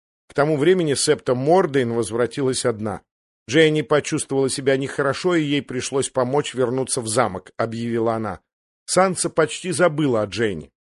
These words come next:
Потом засечный рыцарь в клетчатом плаще опозорил себя, убив лошадь под Беррисом Дондарионом, и был объявлен выбывшим из борьбы.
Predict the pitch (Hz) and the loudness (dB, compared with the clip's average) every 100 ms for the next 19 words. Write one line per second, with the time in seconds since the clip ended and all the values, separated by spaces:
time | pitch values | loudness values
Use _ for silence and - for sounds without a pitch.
0 | _ _ _ 135 143 220 196 196 - 185 | _ _ _ 4 6 6 6 4 2 -2
1 | - 156 151 170 160 - 151 - 139 156 | -2 0 2 2 0 0 -2 -2 -2 -2
2 | - 131 - 127 113 123 120 - 160 - | -2 -6 -4 -4 0 0 0 2 2 4
3 | 135 123 175 190 160 - 127 120 113 117 | 2 2 4 4 2 -2 -2 2 2 2
4 | 135 - 123 151 - 135 - 123 104 113 | -4 -6 -2 0 -2 -6 -2 -2 0 2
5 | 143 135 - 131 123 107 135 131 127 131 | 2 2 -2 -2 -2 0 0 0 0 0
6 | 147 160 127 90 67 _ _ _ - 113 | 2 2 2 -2 -8 _ _ _ -8 -2
7 | 151 165 143 170 170 170 156 135 196 180 | 4 4 4 4 4 2 0 0 0 0
8 | 117 139 123 98 101 98 73 65 | 0 -2 -4 0 0 0 -4 -12